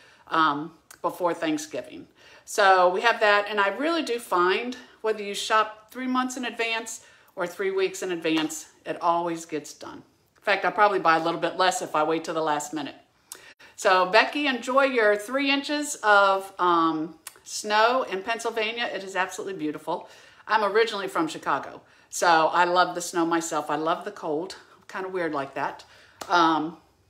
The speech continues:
but let's get started stamping. And again, don't forget, after I show you this, this card,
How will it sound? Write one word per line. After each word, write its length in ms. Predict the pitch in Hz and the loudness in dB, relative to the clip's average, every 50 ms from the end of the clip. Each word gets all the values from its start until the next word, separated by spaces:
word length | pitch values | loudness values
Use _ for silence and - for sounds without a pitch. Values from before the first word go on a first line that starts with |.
| - - - | -18 -16 -16
but 120 | 165 151 | -16 -12
let's 220 | 202 254 269 - | -10 -10 -10 -12
get 160 | - - 254 - | -12 -14 -12 -12
started 420 | - - 233 226 233 220 214 214 | -10 -4 -2 -2 -2 -2 -4 -8
stamping. 400 | - - 247 226 - 233 214 - - | -10 -12 -12 -12 -10 -8 -8 -6 -4
And 80 | 175 | -4
again, 280 | 185 175 - 202 185 165 | -4 -2 -2 -4 -4 -4
don't 220 | 160 185 185 214 | -4 -4 -4 -4
forget, 480 | - 302 285 269 240 220 208 - - - - - - _ _ _ _ | -4 -6 -6 -4 -4 -4 -4 -6 -10 -20 -20 -20 -20 _ _ _ _
after 320 | - 175 190 208 - - 240 | 0 2 2 2 2 2 4
I 120 | 240 240 | 4 4
show 260 | 233 - - 240 226 | 4 0 -2 0 2
you 180 | 220 214 208 208 | 2 0 0 -2
this, 320 | 180 190 190 190 - - - - _ _ - | -2 -2 -2 -2 -4 -10 -14 -18 _ _ -10
this 180 | - 190 190 - | -8 -8 -8 -8
card, 640 | - - - 247 220 202 165 151 156 160 165 - | -10 -10 -4 -2 0 0 2 2 0 0 -2 -4